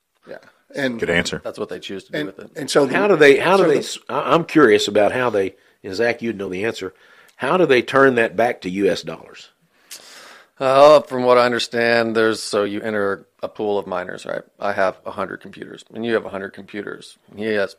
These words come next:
Speaker 3: we all have a hundred computers, so we have four hundred computers. And our four hundred computers are mining,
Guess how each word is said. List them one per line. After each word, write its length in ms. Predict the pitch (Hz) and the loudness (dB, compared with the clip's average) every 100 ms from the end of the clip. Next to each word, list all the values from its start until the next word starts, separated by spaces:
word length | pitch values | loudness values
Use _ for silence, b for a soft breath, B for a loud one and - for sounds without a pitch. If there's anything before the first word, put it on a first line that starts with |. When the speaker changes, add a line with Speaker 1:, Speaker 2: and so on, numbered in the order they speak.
| _ - | _ -8
Speaker 3:
we 120 | 110 | -2
all 140 | 107 | 0
have 140 | 98 95 | 0 -4
a 60 | |
hundred 180 | 95 95 | -8 -10
computers, 460 | 92 101 101 92 - | -10 -12 -10 -10 -12
so 100 | 110 | -6
we 80 | 110 | -6
have 100 | 107 | -4
four 160 | 113 | -6
hundred 180 | 104 101 | -4 -8
computers. 500 | 101 95 101 98 - | -12 -12 -12 -12 -14
And 80 | 98 | -18
our 80 | 87 | -12
four 140 | - 117 | -6 -2
hundred 180 | 113 107 | -2 -4
computers 580 | 104 101 120 107 98 | -8 -6 -2 -2 -2
are 240 | 98 98 90 _ _ | -2 -2 -2 _ _
mining, 680 | 98 101 98 90 90 - _ | -14 -10 -8 -8 -10 -18 _